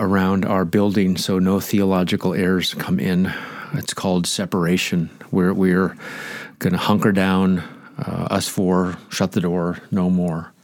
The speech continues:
Steve, what do we do when certain Bible teachers say something that's off? When do we say, "I just can't recommend him anymore. I have to just disassociate myself fr-, from that orbit"?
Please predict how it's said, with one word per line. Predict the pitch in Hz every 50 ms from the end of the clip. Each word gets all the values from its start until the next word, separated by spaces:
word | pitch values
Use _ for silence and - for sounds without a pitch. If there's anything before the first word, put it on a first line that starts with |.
| -
Steve, | - - - - 123 110 90
what | 92 90 92 101 127 - - 160
do | 151 135
we | 131 117 98
do | 87 98 98 87 76 73 - - - _ - - - - - - - - - - - - - - - - -
when | 120 104 95 95
certain | 95 - - 123 120 120 117
Bible | 92 - 92 98 101 98 104
teachers | 98 - - 107 98 - - 101 95 87
say | - - - 110 107 104
something | - - - 95 90 82 - - 85 82 85 87 120 -
that's | - 92 - - - -
off? | - 101 98 92 82 76 - - - - -
When | - 107 107 110 117 127 139 147
do | 127 131
we | 120 117 110
say, | 101 - - - 117 98 95 92 92 95 - - - -
"I | - 107 127 -
just | 110 120 - -
can't | - - 214 214
recommend | 113 95 87 - - 95 90 87 80
him | - 87 85
anymore. | 82 82 80 80 80 80 82 -
I | - - - 123
have | 123 123 120 117 -
to | -
just | 92 87 104 90 - -
disassociate | 98 95 - - 95 - - 95 95 92 - - 104 92 -
myself | - 95 90 90 - - 87 90 87
fr-, | - - -
from | - - - 104 90
that | 92 90 90 - - -
orbit"? | - 95 95 95 92 85 - -